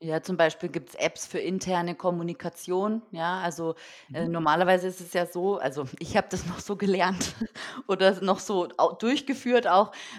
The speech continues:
Speaker 1: wenn jetzt zum Beispiel 'n Zimmer gereinigt wird, dann gibt es einen Code auf dem Telefon, also die, das
Speaker 2: Ja.
Speaker 1: Zimmermädchen reinigt das Zimmer, ist fertig und dann gibt sie 'n Code ein aufm Telefon und dann wird
Speaker 2: Mhm.
Speaker 1: über die Telefonanlage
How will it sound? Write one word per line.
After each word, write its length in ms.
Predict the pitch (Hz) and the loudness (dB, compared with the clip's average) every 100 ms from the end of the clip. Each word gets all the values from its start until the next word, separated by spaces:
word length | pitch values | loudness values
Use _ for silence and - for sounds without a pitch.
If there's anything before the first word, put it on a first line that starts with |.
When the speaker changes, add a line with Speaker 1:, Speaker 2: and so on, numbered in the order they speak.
| - | 0
Speaker 1:
wenn 160 | 208 | 2
jetzt 220 | 220 247 | 4 0
zum 100 | 247 | -2
Beispiel 360 | 202 190 190 190 | -2 -2 -2 -4
'n 100 | 180 | -4
Zimmer 300 | - 220 220 | -2 0 2
gereinigt 560 | 185 143 147 156 143 147 | 0 -2 -2 -4 -8 -6
wird, 420 | 151 170 - - | -2 -2 -2 -6
dann 160 | 160 | -6
gibt 260 | 156 180 - | -4 -8 -10
es 160 | 175 - | -16 -10
einen 600 | - 151 151 151 147 147 | -6 -4 -4 -4 -6 -8
Code 420 | - 165 226 - | -2 -2 -2 -4
auf 160 | 156 156 | -6 -6
dem 200 | 160 147 | -10 -6
Telefon, 580 | 175 180 185 208 220 | -4 -4 -4 -2 -2
also 180 | - 135 | -4 -10
die, 360 | 131 - 147 139 - - _ | -14 -12 -12 -12 -20 -20 _
das 220 | 139 156 - 170 | -8 -8 -4 -2
Speaker 2:
Ja. 80 | 165 | -2
Speaker 1:
Zimmermädchen 300 | 165 - 151 | -4 -6 -6
reinigt 420 | 123 120 151 - | -2 -2 -4 -8
das 160 | 147 - | -16 -6
Zimmer, 320 | 220 233 226 | 0 0 0
ist 140 | 143 | -6
fertig 480 | - 160 165 220 - | -2 0 0 -4 -8
und 240 | - 170 156 | -8 -2 0
dann 180 | 151 | 0
gibt 220 | 170 175 - | -2 -8 -10
sie 220 | 180 165 | -8 -6
'n 180 | 147 151 | -4 -8
Code 340 | - 202 220 | -4 -4 -2
ein 180 | 185 185 | -4 -4
aufm 260 | 147 - 151 | -4 -6 -6
Telefon 560 | 190 214 214 196 196 | -2 -2 -2 -4 -4
und 100 | 156 | -4
dann 200 | 151 156 | -2 -2
wird 140 | 160 - | -4 -8
Speaker 2:
Mhm. 20 | |
Speaker 1:
über 160 | 160 160 | -6 -6
die 140 | 151 | -8
Telefonanlage 1080 | - 160 151 170 190 190 180 165 156 165 175 | -10 -8 -6 -6 -4 -4 0 2 2 0 -4